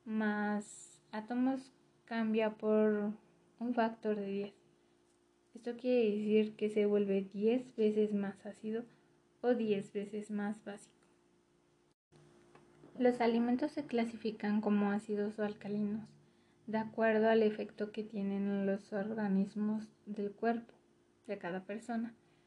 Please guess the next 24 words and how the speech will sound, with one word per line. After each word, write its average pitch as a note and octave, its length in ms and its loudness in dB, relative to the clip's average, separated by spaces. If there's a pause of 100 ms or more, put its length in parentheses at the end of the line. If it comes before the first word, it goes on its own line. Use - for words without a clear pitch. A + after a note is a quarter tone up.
(320)
después A3+ 400 -4
de A3 100 4
la G#3 140 4
digestión A#3 1040 0 (760)
o G#3 340 4
de G3+ 100 0
acuerdo G#3 600 2
al G#3+ 180 -4
P G3+ 140 -4
H F#3+ 280 -6
que G#3 100 -6
tienen G3 520 0
en F#3+ 140 4
sí G#3 120 -8
mismos. G#3 320 -4 (1600)
Es B3 120 -12
por C#4+ 200 0
esta C#4+ 260 2
razón G#3 480 0
que G#3+ 100 -4
el G#3+ 120 -2
sabor G#3 400 0
que A#3 120 -4
tienen G#3+ 560 0